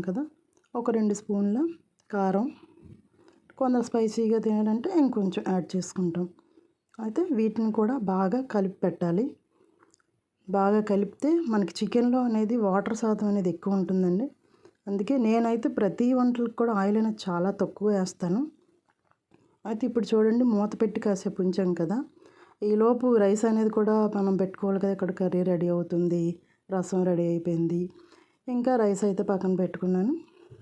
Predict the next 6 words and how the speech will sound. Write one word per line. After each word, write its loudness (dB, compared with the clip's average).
ఈలోపు -2
మళ్ళీ 2
మూత 0
తీసి 0
చూస్తున్నాను. 0
చూసారా, 0